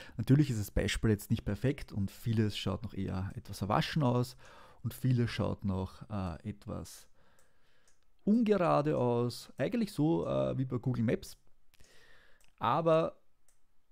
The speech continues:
für den Anfang, und ich glaube, diese Website ist noch immer im Beta, äh, Status, finde ich das eigentlich schon nicht schlecht.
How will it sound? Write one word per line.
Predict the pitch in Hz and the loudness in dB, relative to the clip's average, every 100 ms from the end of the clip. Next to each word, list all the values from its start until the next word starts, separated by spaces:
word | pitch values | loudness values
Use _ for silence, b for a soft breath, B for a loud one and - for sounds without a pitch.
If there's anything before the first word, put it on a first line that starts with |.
| - - | -20 -2
für | 135 | 0
den | 127 127 | 2 0
Anfang, | - 185 - 117 131 147 | 2 2 2 0 0 0
und | 127 120 - | -2 -4 -6
ich | 110 | -10
glaube, | - 110 127 | -4 -2 0
diese | 127 113 | 0 0
Website | 113 - 139 | -2 -2 0
ist | 120 | 2
noch | 120 131 | 0 0
immer | 123 117 | 0 2
im | 107 | 0
Beta, | - 139 - 107 98 107 113 104 107 | 0 -2 -2 0 0 -2 -4 -4 -4
äh, | |
Status, | 110 - - 110 - - 151 - - B B B B B | -8 -10 -8 -8 -8 -4 -4 -6 -14 B B B B B
finde | - - 151 156 | -20 2 4 4
ich | 139 | 2
das | - 113 110 | -2 -2 -2
eigentlich | - - - 113 104 | -4 -8 -2 -2 -4
schon | - 107 101 107 - - - - | -4 -4 -4 -6 -12 -20 -20 -10
nicht | 113 113 - - | -4 -4 -4 -12
schlecht. | - - 95 - - | -14 -8 -8 -10 -18